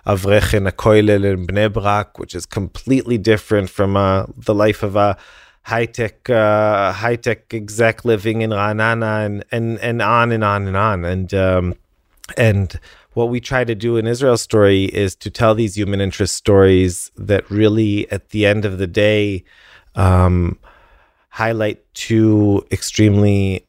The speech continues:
basic truths, that a person is a person is a person no matter what, and that we all stand to gain,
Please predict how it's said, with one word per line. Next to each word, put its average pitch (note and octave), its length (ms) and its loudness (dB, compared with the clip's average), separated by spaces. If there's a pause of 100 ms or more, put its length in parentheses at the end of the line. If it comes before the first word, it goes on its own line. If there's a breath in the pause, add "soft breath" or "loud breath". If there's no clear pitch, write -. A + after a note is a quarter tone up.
(160)
basic G#2+ 580 -2
truths, - 520 -2
that F#2 260 0
a - 40 -2
person G2+ 380 2
is G2 120 2
a F#2+ 60 -2
person F#2+ 340 0
is F#2 140 -2
a F2+ 40 -4
person F#2+ 440 0
no F#2 100 -2
matter F2+ 320 -2
what, F#2+ 320 0
and G2+ 100 -2
that F2+ 100 -2
we F#2+ 140 -2
all F#2 220 2
stand F#2+ 400 -2
to G#2 80 -4
gain, G2+ 540 0